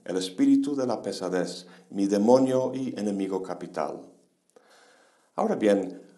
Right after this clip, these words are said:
uno pensaría que un espíritu demoníaco tendría un aspecto como este malvado. Pero no.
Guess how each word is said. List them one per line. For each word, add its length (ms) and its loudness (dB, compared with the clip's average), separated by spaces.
uno 240 2
pensaría 500 4
que 300 2
un 180 2
espíritu 500 0
demoníaco 680 2
tendría 520 0
un 140 0
aspecto 580 -2
como 460 -2
este 300 2
malvado. 640 0
Pero 220 4
no. 440 2